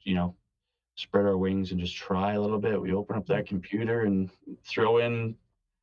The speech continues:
Speaker 1: Apple's one two three, and next thing we're in, and,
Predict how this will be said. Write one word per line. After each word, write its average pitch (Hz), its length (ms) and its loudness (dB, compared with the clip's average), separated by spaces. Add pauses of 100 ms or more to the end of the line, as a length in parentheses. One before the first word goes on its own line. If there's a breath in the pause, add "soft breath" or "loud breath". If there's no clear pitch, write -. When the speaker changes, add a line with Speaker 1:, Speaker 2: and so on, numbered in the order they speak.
(140)
Speaker 1:
Apple's 120 480 2
one 123 200 2
two 123 220 -2
three, 123 480 -2
and 113 100 2
next 117 280 -4
thing 120 340 0
we're 120 400 4
in, 120 80 0
and, 101 240 0